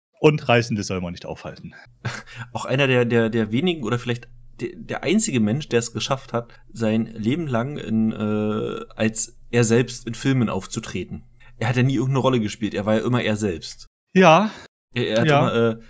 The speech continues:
Speaker 2: sich himself gespielt in den Filmen. Schon, schon in Kevin allein in New York.
Speaker 1: Ja. Er, Stephen Hawking,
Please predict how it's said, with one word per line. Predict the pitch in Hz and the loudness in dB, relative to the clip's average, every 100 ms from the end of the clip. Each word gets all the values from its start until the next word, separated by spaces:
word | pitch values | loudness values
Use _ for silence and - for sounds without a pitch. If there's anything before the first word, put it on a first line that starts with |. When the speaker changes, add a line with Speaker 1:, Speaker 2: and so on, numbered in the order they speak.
| - - | -20 -8
Speaker 2:
sich | 120 123 | -6 -4
himself | 120 127 120 120 120 - | 0 0 2 0 0 -2
gespielt | 113 - 101 90 | -6 -4 -6 -6
in | 85 | -6
den | 95 | -6
Filmen. | - 92 90 - - - - - | -4 -6 -6 -10 -18 -20 -20 -18
Schon, | - 117 | -4 -2
schon | 110 113 | 0 2
in | 107 107 | 2 0
Kevin | 104 110 113 | 0 0 2
allein | 98 98 104 | 2 0 0
in | 95 | -2
New | 90 | -4
York. | 82 85 - | -8 -14 -6
Speaker 1:
Ja. | 117 117 143 151 - _ _ - | 0 0 0 -4 -14 _ _ 2
Er, | 143 143 147 143 - | 4 4 2 -2 -10
Stephen | - 143 143 | -2 0 2
Hawking, | 131 143 143 151 143 139 139 | 2 2 2 0 0 -2 -8